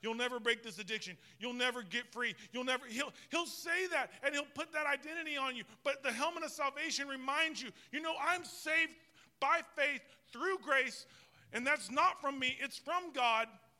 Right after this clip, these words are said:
and I am in Christ. It reminds you who you are. The Bible says that we're more than conquerors. The Bible says we're sons and daughters of God.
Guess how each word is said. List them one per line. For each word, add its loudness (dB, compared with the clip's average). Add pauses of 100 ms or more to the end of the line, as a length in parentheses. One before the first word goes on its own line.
(720)
and 0
I 6
am 6
in -2
Christ. 4 (400)
It -4
reminds 2
you 0
who 0
you -4
are. 4 (320)
The 0
Bible 2
says 2
that -10
we're -2
more -2
than -4
conquerors. -2
The 0
Bible 4
says -2
we're -6
sons -2
and -10
daughters 2
of -14
God. 2